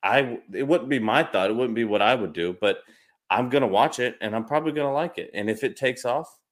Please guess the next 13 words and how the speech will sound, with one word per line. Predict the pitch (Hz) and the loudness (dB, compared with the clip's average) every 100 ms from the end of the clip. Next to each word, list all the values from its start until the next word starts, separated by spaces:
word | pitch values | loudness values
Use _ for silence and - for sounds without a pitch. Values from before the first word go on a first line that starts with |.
| _ _ _ _ _ - | _ _ _ _ _ -8
I'm | 113 131 | -6 2
down | 139 190 | 4 4
for | - 87 80 | 0 -2 -2
it. | - | 2
I | 120 | 2
want | 170 175 - | 4 4 2
Star | - 131 | 0 2
Wars | 123 120 - | 2 0 -2
to | 117 | -10
succeed | 110 98 - 113 107 110 110 | -10 -10 -8 -6 -4 -6 -6
no | 98 | -8
matter | 98 92 85 | -4 -4 -6
what. | 80 87 98 87 - | -10 -2 -2 -2 -10